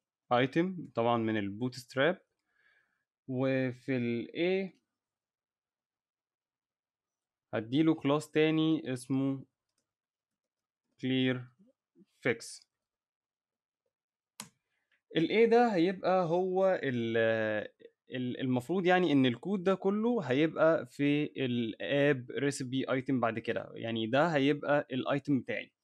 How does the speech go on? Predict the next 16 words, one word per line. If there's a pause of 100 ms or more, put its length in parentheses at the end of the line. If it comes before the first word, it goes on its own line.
(220)
طبعًا
انا
مخليه
ايه
عشان
المفروض
يبقى
كليكابل،
اول
ما
ادوس
عليه
يظهر
لي
الديتيل
بتاعه،